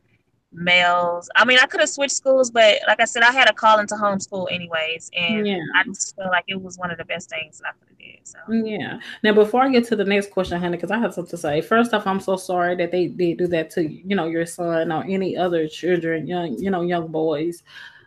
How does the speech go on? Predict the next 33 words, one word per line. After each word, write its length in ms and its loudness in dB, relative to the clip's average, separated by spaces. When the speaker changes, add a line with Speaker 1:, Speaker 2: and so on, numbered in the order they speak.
Speaker 2:
or 140 2
whatever 320 2
the 80 -4
case 300 -4
is. 300 0
I 60 0
mean, 200 2
my 160 0
only 180 2
thing 260 -2
to 60 0
say, 420 -2
people, 580 0
even 280 4
parents 540 -2
need 120 -2
to 60 0
learn 260 -2
about 320 -4
child 340 -2
development. 580 -2
Before 300 2
I 60 0
had 220 0
my 160 0
children, 600 -2
I 160 -2
did, 460 0
uh, 140 -4
work 240 -4
at 100 -6
a 60 -8
daycare. 640 -2